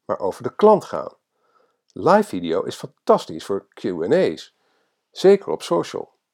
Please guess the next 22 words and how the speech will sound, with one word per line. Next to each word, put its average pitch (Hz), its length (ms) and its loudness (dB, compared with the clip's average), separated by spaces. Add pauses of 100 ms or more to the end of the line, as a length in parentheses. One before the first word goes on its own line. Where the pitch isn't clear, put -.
(140)
Bewaar 165 360 0
deze 165 240 -2
video's 117 460 0
en 98 120 -10
integreer 98 520 -10
ze - 200 -12 (120)
in 90 140 -12
je 80 100 -10
eigen 87 300 -8
site. - 380 -8 (2250)
Trend 156 260 4
nummer 143 360 0
elf. - 440 2 (2000)
Facebook - 720 -2 (220)
gaat - 200 -10
de - 60 -12
strijd 101 400 -2
aan 87 360 -6
met - 280 -14
YouTube. - 560 -12 (400)
Danny 131 360 4
Oosterveer. - 580 -12